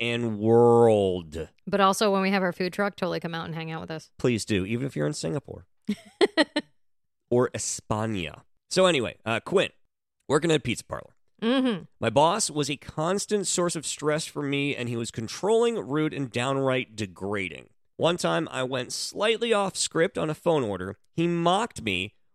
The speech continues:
Speaker 1: while I was continuing to handle the call. That's some bullshit, but also I feel like I would do something like that jokingly, not in an asshole way, but I totally would.
Speaker 2: <laughs>
Speaker 1: Like, if I heard you, like,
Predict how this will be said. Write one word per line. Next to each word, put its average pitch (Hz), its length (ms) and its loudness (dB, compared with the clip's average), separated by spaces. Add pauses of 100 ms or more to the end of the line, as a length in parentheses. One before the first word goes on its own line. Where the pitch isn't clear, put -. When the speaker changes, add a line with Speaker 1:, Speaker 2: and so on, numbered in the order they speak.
Speaker 1:
while 127 160 -2
I 127 40 -2
was 127 200 0
continuing 139 500 0
to 123 100 -2
handle 110 240 -2
the 101 100 -4
call. - 360 -6 (200)
That's 131 220 -8
some 107 160 -6
bullshit, 98 520 -2
but - 200 -6
also 110 300 0
I 98 100 -4
feel 104 220 -6
like 90 160 -6
I 85 140 -6
would 85 160 -6
do 85 120 -6
something 85 300 -8
like 78 200 -12
that 67 200 -10
jokingly, 101 580 -6
not 87 240 -8
in 73 60 -10
an 80 100 -8
asshole 82 400 -2
way, 135 360 -2 (380)
but 104 100 -4
I 92 120 -2
totally 90 440 0
would. 80 320 -6
Speaker 2:
<laughs> - 60 -18 (460)
Speaker 1:
Like, 107 180 -2
if 107 160 -4
I 120 160 0
heard 110 260 0
you, 101 340 0
like, 80 420 -8